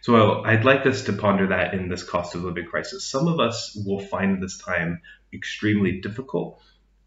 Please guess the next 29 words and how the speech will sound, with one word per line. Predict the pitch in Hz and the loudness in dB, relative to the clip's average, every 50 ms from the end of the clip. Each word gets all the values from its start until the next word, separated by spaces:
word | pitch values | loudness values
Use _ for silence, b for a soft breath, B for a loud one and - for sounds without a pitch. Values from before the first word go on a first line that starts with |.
| _ _ - | _ _ 0
but | 113 101 - 104 | 0 0 2 2
we'll | 107 107 104 98 | 2 2 2 2
be | 101 101 98 | 2 4 2
okay. | 92 87 - - - - - - - _ _ _ _ _ B B B B B B B | 2 2 0 -6 -8 -10 -10 -12 -16 _ _ _ _ _ B B B B B B B
We | 110 110 107 | 6 6 8
will | 98 95 - | 6 6 4
find | - - 98 98 101 98 98 98 98 95 - | 2 0 2 4 4 4 6 4 4 2 2
that | - 95 | 0 0
we | 85 87 | 0 0
have | 87 87 | -2 -2
to | - 87 - | -6 -8 -4
tighten | - 98 92 90 95 98 | -2 0 0 2 2 0
our | 85 - - | 0 0 2
belts, | 110 113 113 104 104 - - - - B B B B B B 101 | 2 2 4 2 2 0 -4 -10 -12 B B B B B B -2
go | 98 92 87 | 0 0 0
without | 90 87 92 90 85 85 98 | 0 0 0 0 0 2 2
luxuries, | 110 110 110 110 - 107 101 95 90 92 90 | 2 2 2 0 -2 -2 0 0 0 -2 -4
without | 90 - - - - | -6 -8 -10 -10 -8
holidays, | - - 101 101 95 98 101 98 95 95 95 - - | -6 -2 -2 0 0 2 2 2 2 0 -2 -6 -8
but | - - 82 | -8 -6 -4
we | 92 98 | -2 -2
will | 92 92 87 | -2 -2 -2
be | 85 90 87 | -2 -2 -2
okay. | 85 82 82 - - 73 76 - - _ _ _ _ _ _ _ _ _ _ _ _ b b b b b b | -2 -2 -4 -8 -12 -12 -12 -14 -16 _ _ _ _ _ _ _ _ _ _ _ _ b b b b b b
But | - 110 95 | 0 2 2
many | 107 107 104 101 95 95 95 95 | 4 4 4 4 4 2 2 0
people | - - - 82 82 82 | -2 -4 -4 -2 -2 -2
will | 78 69 | -2 -4
not. | 76 62 53 - - | -6 -8 -10 -12 -14